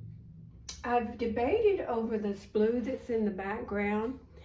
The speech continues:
but it's a reference photo by Andrew Tischler in, uh, New Zealand. And he says without hesitation that the water in New Zealand really is that blue.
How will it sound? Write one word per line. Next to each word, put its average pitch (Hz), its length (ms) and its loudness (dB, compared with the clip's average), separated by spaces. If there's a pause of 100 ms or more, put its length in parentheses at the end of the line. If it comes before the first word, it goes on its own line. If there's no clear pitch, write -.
(300)
but 254 140 2
it's 262 240 4
a 220 40 -2
reference 262 600 0
photo 208 600 2 (240)
by 196 460 -2
Andrew 214 400 2
Tischler 208 680 -6
in, 185 500 -4
uh, 185 300 -6
New 202 240 2
Zealand. 202 520 0 (680)
And 233 360 0
he 294 800 -4 (1300)
says 254 380 2
without 240 600 2
hesitation 214 960 0
that 185 200 -2
the 185 60 -6
water 226 500 0
in 196 140 0
New 202 180 0
Zealand 190 520 -2 (400)
really 240 520 8
is 208 280 2 (180)
that 202 400 -2
blue. 180 460 2